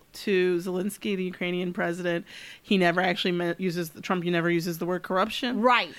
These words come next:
Speaker 1: It's sort of like that.
Speaker 2: Yeah.
Speaker 1: It's, like, exactly like
Speaker 2: It's
Speaker 1: that.
Speaker 2: exactly like that.
Speaker 1: Yeah.
Speaker 2: It's, it's c-, continually, and, and the only reason I wanna bring it up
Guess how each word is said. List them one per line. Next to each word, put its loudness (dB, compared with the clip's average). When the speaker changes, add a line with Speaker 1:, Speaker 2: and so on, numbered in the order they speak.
Speaker 1:
It's 2
sort 4
of 4
like 4
that. 2
Speaker 2:
Yeah. 4
Speaker 1:
It's, -2
like, 4
exactly 0
like 2
Speaker 2:
It's 2
Speaker 1:
that. 4
Speaker 2:
exactly 2
like -2
that. 2
Speaker 1:
Yeah. 0
Speaker 2:
It's, -6
it's -6
c-, -12
continually, -2
and, 2
and 0
the 4
only 2
reason 2
I 2
wanna 0
bring 0
it 2
up 0